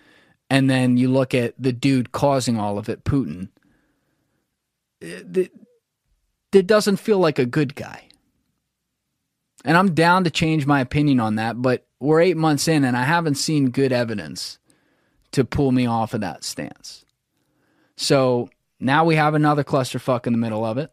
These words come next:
And, you know, maybe it'll reveal something. The cynic in me says it'll reveal nothing. And it'll just continue to be a constant source of bickering to distract everyone from whatever the fuck it is all these people are doing to make money.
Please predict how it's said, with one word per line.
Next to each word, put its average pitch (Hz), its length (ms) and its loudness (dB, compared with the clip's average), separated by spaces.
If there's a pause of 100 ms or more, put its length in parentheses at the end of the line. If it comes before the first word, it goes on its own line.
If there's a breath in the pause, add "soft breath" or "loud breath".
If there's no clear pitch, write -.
(240)
And, 160 480 2 (500)
you 160 140 0
know, 190 200 2
maybe 180 340 4
it'll 185 180 2
reveal 180 340 2
something. 104 460 -4
The 95 80 -6
cynic 151 320 -2
in 151 80 2
me 151 120 2
says 139 280 0
it'll 127 180 0
reveal 120 320 -2
nothing. 92 420 -8 (220)
And 104 120 -6
it'll 110 120 -6
just 120 180 -10
continue 127 420 0
to 117 60 0
be 123 200 -2
a 110 80 -4
constant 120 500 -4
source 117 380 -4
of 110 240 -8 (540 soft breath)
bickering 120 500 0
to 117 80 -8
distract 117 500 -2
everyone 110 480 -2
from 110 340 -2
whatever 120 300 -2
the 113 80 -6
fuck 107 260 -6
it 113 80 -4
is 107 160 -4
all 104 120 -2
these 104 140 -6
people 95 260 -6
are 87 40 -6
doing 82 280 -10
to 78 40 -12
make 76 220 -14
money. 50 300 -18